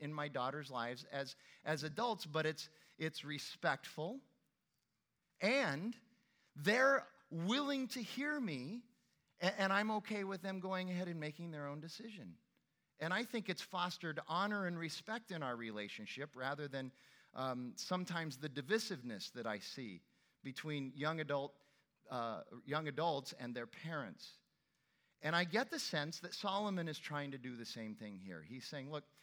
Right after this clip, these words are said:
I really have some insight that I want you to listen to. You're gonna be your own person, and you're gonna go and do what you wanna do, but you, I just want you to h-, give me a hearing here." And he says in verse two, "You really need discretion." This is a pretty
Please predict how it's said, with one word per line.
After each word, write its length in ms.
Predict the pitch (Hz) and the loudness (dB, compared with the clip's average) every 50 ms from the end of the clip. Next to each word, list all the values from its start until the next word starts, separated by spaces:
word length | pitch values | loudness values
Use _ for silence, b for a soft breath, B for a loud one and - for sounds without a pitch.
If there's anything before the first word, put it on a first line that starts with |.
| B B B B B | B B B B B
I 60 | 139 | -4
really 340 | 139 143 165 202 220 220 214 | -4 -2 0 0 0 0 2
have 140 | 202 196 180 | 2 0 0
some 220 | - - 165 156 | 0 -2 -4 -4
insight 380 | 151 151 147 - - 143 135 - | -4 -4 -2 -2 0 0 0 0
that 100 | 139 131 | -2 -2
I 80 | 127 127 | -2 -2
want 300 | 127 139 143 151 - - | -2 -2 -4 -4 -4 -4
you 80 | 151 | -4
to 60 | 135 | -4
listen 320 | 131 131 127 - - 123 110 | -4 -4 -4 -4 -6 -8 -8
to. 180 | - - 95 - | -8 -10 -12 -10
You're 160 | - 113 143 | -8 -8 -6
gonna 160 | 160 180 190 175 | -4 -4 -6 -4
be 120 | 160 160 | -4 -4
your 180 | 156 151 143 139 | -4 -4 -2 -2
own 160 | 139 135 123 | -2 -4 -4
person, 480 | - 139 139 139 131 - 135 135 131 131 B B B B B B | -6 -6 -6 -6 -6 -6 -6 -6 -8 -8 B B B B B B
and 160 | 120 120 113 | -6 -4 -2
you're 80 | 143 147 | -2 -2
gonna 180 | 156 165 156 | -2 -2 -2
go 200 | 139 147 147 143 | 0 0 0 0
and 160 | 135 123 113 | 0 -2 -2
do 160 | 110 135 156 175 | -2 0 0 0
what 180 | 175 180 180 | 0 -2 -2
you 80 | 170 147 | -4 -4
wanna 300 | 139 143 147 139 135 127 | -2 -2 0 0 -2 -2
do, 360 | 117 127 139 123 104 98 90 82 | -4 -4 -4 -2 -4 -4 -4 -4
but 160 | 117 117 117 | -6 -6 -6
you, 100 | 123 131 - - - - - | -6 -10 -10 -12 -20 -20 -12
I 160 | - 127 123 | -10 -8 -8
just 320 | 113 101 151 175 165 - | -6 -4 -4 -4 -4 -4
want 300 | - 156 147 147 143 - | -4 -4 -4 -4 -4 -6
you 40 | 147 113 | -6 -8
to 40 | |
h-, 220 | 104 - - - - - 127 | -8 -10 -12 -18 -20 -16 -10
give 160 | 110 151 160 | -6 -6 -6
me 120 | 170 190 160 | -6 -6 -8
a 60 | - | -10
hearing 600 | - - - - - 139 139 127 113 98 80 71 - - _ b b b b b b b | -10 -12 -16 -8 -4 -2 -2 0 -2 -4 -6 -8 -12 -18 _ b b b b b b b
here." 300 | - - 117 98 90 - | -6 -4 -2 -2 -2 -2
And 80 | - 143 | -2 -2
he 60 | 156 | -2
says 340 | 147 - - 185 175 151 156 - | -2 0 0 0 0 0 -2 -4
in 120 | 170 151 | -4 -4
verse 280 | 139 180 175 160 - - | -2 -2 -2 -2 -2 -2
two, 280 | - - 180 147 117 - B B B B B B | -2 -2 -2 -2 -4 -6 B B B B B B
"You 160 | B 139 143 | B -4 0
really 300 | 143 160 185 185 190 185 | 2 4 4 4 4 4
need 240 | 170 165 165 160 139 | 2 2 0 -2 -2
discretion." 720 | 131 139 - - - 151 147 135 127 - 123 107 98 107 | -4 -6 -6 -4 0 2 2 2 2 0 -2 -4 -4 -4
This 180 | 135 147 - | -4 -4 -4
is 140 | 190 165 147 | -4 -4 -4
a 40 | 143 | -4
pretty 360 | 117 - - 185 175 175 147 | -4 -4 -4 -4 -2 -4 -6